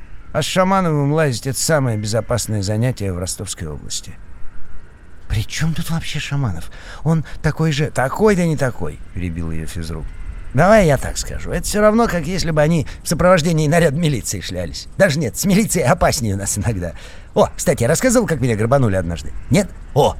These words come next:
там такая, прекрати. Не до шуток мне». «Кто шутит? Это печальная и поучительная история».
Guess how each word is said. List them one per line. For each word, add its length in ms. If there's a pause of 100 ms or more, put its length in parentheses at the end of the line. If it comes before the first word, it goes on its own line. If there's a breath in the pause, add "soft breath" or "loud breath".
там 220
такая, 420
прекрати. 760 (480)
Не 120
до 120
шуток 400
мне». 180 (640)
«Кто 200
шутит? 340 (180)
Это 160
печальная 580
и 100
поучительная 680
история». 460